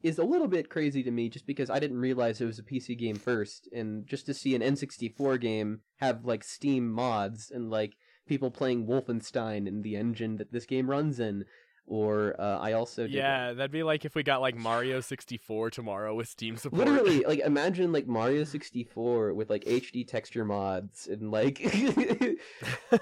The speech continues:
Speaker 1: fucking, like, a Wolfenstein area where you get to play as Mario and Wolfenstein.
Speaker 2: Just another painting
Speaker 1: Right.
Speaker 2: on the wall randomly in the castle you can jump through, and it's
Speaker 1: <laughs> Yeah, dude,
Speaker 2: Wolfenstein.
Speaker 1: that's what it was like, basically.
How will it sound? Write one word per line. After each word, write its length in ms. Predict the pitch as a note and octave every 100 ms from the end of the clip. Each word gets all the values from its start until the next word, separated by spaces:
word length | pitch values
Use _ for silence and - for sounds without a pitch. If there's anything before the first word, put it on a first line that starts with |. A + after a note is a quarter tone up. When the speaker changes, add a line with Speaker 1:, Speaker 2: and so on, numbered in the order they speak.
| - G3+ F#3 F#3+ B2 -
Speaker 1:
fucking, 320 | D3+ D#3 C#3+
like, 140 | C3+
a 80 | B2+
Wolfenstein 880 | A2+ B2 - A#2+ - - A2+ G#2+ G#2+
area 400 | G#2+ G#2+ G#2 G#2
where 80 | G2+
you 80 | G#2+
get 140 | A#2+ A#2
to 60 |
play 260 | G#2+ A#2 A2+
as 100 | A2
Mario 520 | G#2+ G#2 A2 G#2+ G#2
and 140 | G2 G2
Wolfenstein. 1000 | A2 A2 G#2 - G#2 G2+ F#2+ F#2+ B2+ B2
Speaker 2:
Just 220 | - C3+
another 380 | B2 A#2 A#2+ A#2+
painting 420 | B2 A2 G#2 G2
Speaker 1:
Right. 60 |
Speaker 2:
on 100 | A#2
the 80 | A#2
wall 320 | A2 G#2+ A2+
randomly 440 | A2+ A2+ A#2+ B2+ B2+
in 80 | B2
the 80 |
castle 400 | B2+ B2 A2 C3 A#2
you 120 | D3
can 180 | B2+ -
jump 260 | A#2+ A#2+
through, 180 | B2+ B2+
and 80 | B2
it's 160 | B2+
Speaker 1:
<laughs> 60 | A#2+
Yeah, 360 | A#2+ F3 G3+ F3
dude, 220 | F3 -
Speaker 2:
Wolfenstein. 160 | F3
Speaker 1:
that's 180 | F3 -
what 120 | F#3+
it 60 | G3+
was 140 | F#3+ F#3+
like, 300 | G3 G#3 C#3+
basically. 600 | C#3+ C3+ B2 A#2 G#2